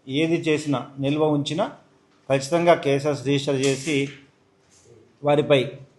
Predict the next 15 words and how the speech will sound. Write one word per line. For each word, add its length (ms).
రిపీటెడ్గా 760
ఒకటి 260
కాకుండా 380
ఎక్కువ 280
కేసెస్లో 440
ఇన్వాల్వ్ 300
అయితే 280
పీడీ 140
యాక్ట్లో 640
పంపడం 300
జరుగుతుంది. 560
అదేవిధంగా 540
వినియోగదారులకు 680
కూడా 280
హెచ్చరిస్తున్నాం 680